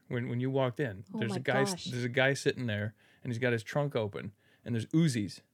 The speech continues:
Speaker 1: sitting in the back of it, uh, his trunk, and he's just selling 'em, you know, like, "What's up?" <laughs>
Speaker 2: Oh
Speaker 1: Like,
Speaker 2: my gosh.
Speaker 1: "Holy crap." And that's when I realized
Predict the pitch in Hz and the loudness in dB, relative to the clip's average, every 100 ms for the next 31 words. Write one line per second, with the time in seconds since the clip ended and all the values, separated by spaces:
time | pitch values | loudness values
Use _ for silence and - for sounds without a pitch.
0 | - - - 131 113 120 117 107 - - | -10 -4 -2 0 2 2 2 -2 -4 -2
1 | 117 - 131 - 262 160 - 143 139 151 | -2 -2 -6 -2 0 0 -4 -4 -4 -4
2 | 151 170 170 160 156 147 151 139 135 - | -2 2 2 2 0 -2 0 2 0 -4
3 | _ _ - 127 139 135 151 - _ _ | _ _ -8 -4 -2 2 2 0 _ _
4 | - - - - 156 190 202 - 170 175 | -20 -20 -10 -4 2 6 6 6 2 2
5 | 175 170 170 - 220 - 135 - - 226 | 2 2 2 8 8 8 0 0 4 4
6 | - 143 - - - - - - - _ | 6 2 0 -16 -20 -20 -20 -20 -20 _
7 | - 123 117 110 - _ - - _ - | 0 4 6 4 0 _ -20 -20 _ 2
8 | 147 147 113 107 156 135 98 - - | 2 2 2 4 6 4 0 -10 -14